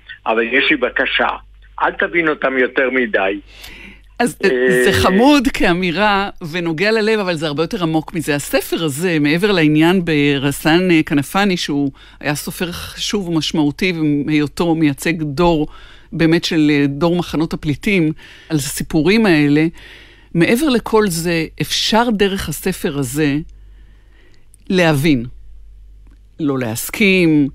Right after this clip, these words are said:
Speaker 2: להישאר, אה, עם המטענים שלנו, אבל להבין את השורשים.
Speaker 1: לה-, הייתי אומר להכיר.
Speaker 2: להכיר.
Speaker 1: להכיר יותר. אני תמיד, אה, כשאני רואה את ה-, אה, את הילדים שלי, את הנכדים שלי, שמדברים על הפלסטינים, או שהולכים ליחידות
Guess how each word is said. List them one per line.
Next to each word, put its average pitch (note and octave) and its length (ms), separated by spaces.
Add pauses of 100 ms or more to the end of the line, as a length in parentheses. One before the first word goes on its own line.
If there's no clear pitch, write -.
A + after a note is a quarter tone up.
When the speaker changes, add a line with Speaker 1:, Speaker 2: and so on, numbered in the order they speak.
(500)
Speaker 2:
להישאר, D#3 720
אה, D#3+ 40 (300)
עם D#3 180
המטענים D3+ 1120
שלנו, E3 840 (280)
אבל D3 180
להבין F3 760 (340)
את - 100
השורשים. D3 720
Speaker 1:
לה-, D#3+ 220 (640)
הייתי E3+ 260
אומר F3 420
להכיר. D3+ 960
Speaker 2:
להכיר. F3+ 520
Speaker 1:
להכיר G#3+ 480
יותר. D3 300 (360)
אני F3 220
תמיד, F#3 420
אה, D3 140
כשאני C3 260
רואה C3+ 400
את B2 140
ה-, G#2+ 160 (320)
אה, G2+ 280
את - 60
הילדים G#2+ 580
שלי, G2+ 320
את - 100
הנכדים A2+ 560
שלי, G#2 300
שמדברים A#2+ 1200
על A2+ 160
הפלסטינים, B2 480
או - 80
שהולכים B2+ 420
ליחידות B2+ 580